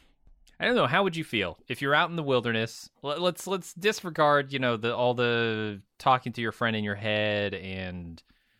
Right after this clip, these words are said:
uh, cutting off chunks of their flesh. Disregard all that. You're out in the wilderness. You want to bury your friend, but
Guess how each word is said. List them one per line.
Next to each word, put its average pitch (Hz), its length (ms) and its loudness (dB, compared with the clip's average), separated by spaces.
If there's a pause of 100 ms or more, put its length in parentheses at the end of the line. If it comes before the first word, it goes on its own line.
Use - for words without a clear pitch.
(680)
uh, 92 600 -2 (680)
cutting 127 300 -2
off 113 220 -2
chunks - 260 -6
of - 40 -20
their 101 100 -6
flesh. 92 340 -4
Disregard 127 480 0
all 107 120 2
that. 87 300 -2 (920)
You're 117 140 0
out 165 140 2
in 170 60 -8
the 147 80 -2
wilderness. 107 760 -2
You 113 140 -8
want 143 220 -2
to 127 40 -2
bury 110 460 0
your 95 140 -4
friend, 85 560 -6 (600)
but 92 300 0